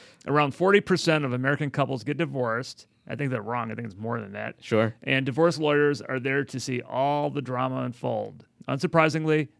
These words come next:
Speaker 1: they have some stories, and someone finally had the bright idea to ask them about all the things they've seen.
Speaker 2: Right.
Speaker 1: So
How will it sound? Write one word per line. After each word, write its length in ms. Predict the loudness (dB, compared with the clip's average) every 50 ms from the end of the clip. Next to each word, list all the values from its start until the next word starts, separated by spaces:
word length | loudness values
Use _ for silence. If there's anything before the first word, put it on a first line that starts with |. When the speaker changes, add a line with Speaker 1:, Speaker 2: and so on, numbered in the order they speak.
| _ -4
Speaker 1:
they 120 | 0 2 2
have 140 | 2 0
some 240 | 0 2 2 2 2
stories, 540 | 2 0 0 0 2 2 2 0 -2 -2 -6
and 420 | -8 -8 -6 -4 -4 -4 -6 -8 -10 -14
someone 540 | -8 -4 -2 0 0 0 0 0 -2 -2 -4
finally 460 | -10 -8 -4 -2 -2 0 4 4 4
had 160 | 4 4 2
the 100 | 0 -4
bright 400 | -6 -6 -8 -6 -2 0 2 2
idea 260 | 2 2 2 0 0 0
to 140 | 0 0 2
ask 220 | 2 2 2 0
them 140 | -4 -4 -4
about 240 | -4 -4 -6 -6 -6 -4
all 200 | -2 0 0 2
the 100 | 2 0
things 240 | 0 0 -2 -2 0
they've 140 | -2 -4 -4
seen. 360 | -4 -4 -4 -4 -6 -8 -10 -6 -4
Speaker 2:
Right. 240 | 0 0 0 0 -2 -2
Speaker 1:
So 260 | 2 4 4 4 4